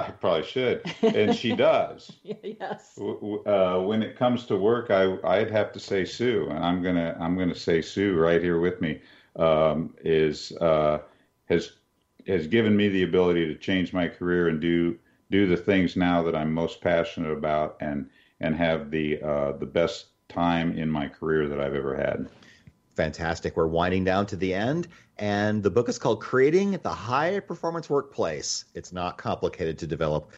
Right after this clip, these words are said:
Speaker 3: a culture of commitment, and you can find that by going to H P W P group dot com. Is that correct?
Speaker 1: That is correct.
Speaker 3: Fantastic. Well, thank you, Bob and Sue, for joining us today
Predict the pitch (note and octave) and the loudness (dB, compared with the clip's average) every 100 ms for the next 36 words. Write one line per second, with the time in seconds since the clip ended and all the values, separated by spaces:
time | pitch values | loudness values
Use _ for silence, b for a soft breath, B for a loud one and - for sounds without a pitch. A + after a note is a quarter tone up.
0 | B - - F2 D#2 E2 - F2+ F2 G2+ | B -14 -4 -2 2 2 2 -2 0 2
1 | A2+ B B C#2 D#2+ F2 F2 F2+ - A2 | 0 B B -10 -6 -4 -4 -6 -2 0
2 | C3 A2+ E2+ F2+ F#2+ G2 F2+ F#2 A2+ D3+ | 2 0 0 0 0 0 -2 -4 2 2
3 | D#3+ - - B2 G2+ E2 A2 G#2+ G#2+ G2+ | 0 -10 -8 -4 -4 0 2 2 0 -4
4 | - G2+ E2+ F2+ C3 E3+ - _ - A2+ | -4 -6 -4 2 2 2 -6 _ -2 0
5 | B2 - - F#2 D#2+ D#2 F#2 F#2 - G2+ | 0 -4 -12 -12 -10 -8 -6 -6 -6 -6
6 | F2 C#2+ - - _ _ - F2 G2 A2+ | -4 -6 -10 -20 _ _ -4 2 4 2
7 | - D#2+ F#2 F2+ - _ _ _ _ _ | 0 0 0 0 -6 _ _ _ _ _
8 | G#2 A2 A2+ A2+ - G#2+ G#2 A2+ G#2+ F2 | -4 -2 -4 -6 -8 -4 -4 -4 -4 -4
9 | F2+ - - C#3+ C#3+ - G#2 G#2+ G2 E2 | -6 -6 -4 -4 -4 -10 -6 -2 -2 -2
10 | D#2 G#2 A2 F#2 F2+ - A2 G#2+ G2 F2 | -4 -2 -2 -4 -6 -4 -4 -2 -4 0
11 | F#2+ F#2+ G2 - - G2 F2 E2 E2 | 0 0 -2 -6 -8 -2 0 0 -2